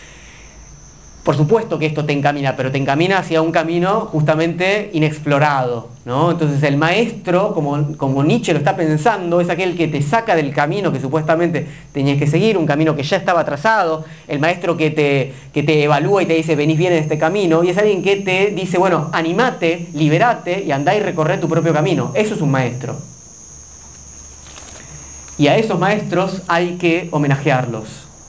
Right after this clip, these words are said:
Es decir, hay que ser generosos con esas fuerzas vitales, con esos libros, con esos textos que hacen eso en nosotros. Yo, eh, eh, insisto mucho con esto, ¿no? Yo hablo mucho de leer los textos, eh, y de lo que los textos pueden generar si uno es generoso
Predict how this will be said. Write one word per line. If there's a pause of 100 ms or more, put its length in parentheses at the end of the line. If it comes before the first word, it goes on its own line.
(600)
Es
decir,
hay
que
ser
generosos
con
esas
fuerzas
vitales, (340)
con
esos
libros,
con
esos
textos
que (380)
hacen
eso
en
nosotros.
Yo,
eh, (760)
eh,
insisto
mucho
con
esto,
¿no?
Yo
hablo
mucho
de
leer
los
textos,
eh,
y
de
lo
que
los
textos
pueden
generar
si
uno
es
generoso